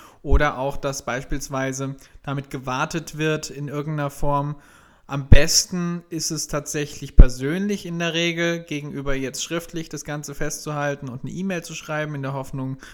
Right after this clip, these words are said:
man ist bereits im Feierabend, bis der Chef das merkt, sondern da aktiv sein, offen, proaktiv vorgehen und dann auch hier wirklich offen, transparent sprechen.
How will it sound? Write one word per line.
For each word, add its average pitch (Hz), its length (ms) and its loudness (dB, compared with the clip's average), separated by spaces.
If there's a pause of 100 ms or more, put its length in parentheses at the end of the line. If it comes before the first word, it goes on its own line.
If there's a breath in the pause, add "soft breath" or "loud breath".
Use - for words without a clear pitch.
(200 loud breath)
man 131 260 -4
ist - 420 -8 (180)
bereits 117 320 6
im 131 80 -8
Feierabend, 143 720 -2
bis - 260 -8
der 117 280 -6
Chef - 240 -8
das - 180 -10
merkt, 180 360 -2 (460 loud breath)
sondern 147 480 -2
da 139 300 2 (520)
aktiv 160 520 -4
sein, 135 380 -4
offen, 151 520 -2
proaktiv 156 960 0 (280 soft breath)
vorgehen 135 680 6
und 127 280 -8
dann 127 240 -4
auch 123 280 -8
hier 139 480 0 (520 soft breath)
wirklich 135 420 -6
offen, 143 420 2
transparent 131 760 2
sprechen. - 500 0